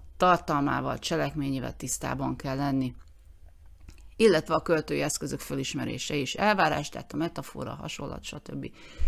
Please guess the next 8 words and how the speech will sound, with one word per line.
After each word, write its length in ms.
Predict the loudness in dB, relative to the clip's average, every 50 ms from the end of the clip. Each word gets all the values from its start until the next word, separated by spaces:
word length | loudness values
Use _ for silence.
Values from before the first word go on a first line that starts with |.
| 4 4 4
Ezeket 520 | 2 2 4 2 2 0 0 -2 -2 -2 -2
is, 300 | 0 0 0 0 0 2
ö, 320 | 2 4 4 6 4 4 2 0 -2 -6 -6 -2 2 4 4 4 6 8 10 12 12 12
tudni 320 | 12 12 12 12 12 10
kell 300 | 8 6 8 10 12 12
erre 260 | 12 12 12 12 12 12
az 140 | 12 10
érettségre. 580 | 10 8 8 6 4 4 2 0 0 0 -2